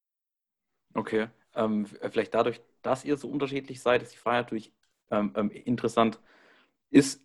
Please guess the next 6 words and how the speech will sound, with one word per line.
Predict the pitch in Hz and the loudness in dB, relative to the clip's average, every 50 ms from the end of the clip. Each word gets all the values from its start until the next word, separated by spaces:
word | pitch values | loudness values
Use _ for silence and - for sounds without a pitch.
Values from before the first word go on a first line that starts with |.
| _ - | _ 4
ist | - 135 131 - - | 4 4 4 4 -2
grüne | - - 131 127 | 4 6 6 6
Politik | 120 - - 117 113 113 - 113 - - | 6 8 8 8 8 8 8 6 6 6
regierungsfähig? | 110 104 117 117 131 139 147 143 - - - 135 143 151 165 - - - _ _ _ _ _ _ _ _ _ _ _ - | 4 6 6 6 6 6 6 2 2 4 8 8 10 8 8 4 -2 -14 _ _ _ _ _ _ _ _ _ _ _ 2
Ähm, | - 104 104 104 107 101 85 73 - - _ - | 4 6 6 6 6 4 4 0 -4 -10 _ 0
äh, | - 110 104 | 4 6 6